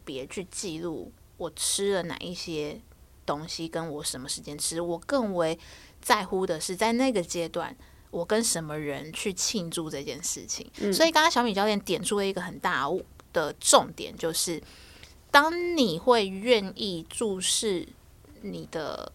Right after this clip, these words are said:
Speaker 1: 这些吃的内容跟时间跟作息，然后你会愿意跟教练汇报，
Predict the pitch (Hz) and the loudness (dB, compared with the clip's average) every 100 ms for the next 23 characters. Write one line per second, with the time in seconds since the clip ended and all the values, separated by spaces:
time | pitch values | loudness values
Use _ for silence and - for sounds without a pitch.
0 | - 190 185 185 180 - - 208 180 185 | -8 -4 -4 -2 -4 -2 -2 -2 -4 -4
1 | 175 147 180 165 - 143 156 156 160 170 | -6 -8 -8 -8 -6 -8 -10 -10 -10 -8
2 | 147 - 135 156 175 156 175 190 185 180 | -6 -6 -8 -8 -8 -6 -6 -6 -6 -6
3 | 170 170 165 160 139 165 | -4 -4 -4 -4 -4 -4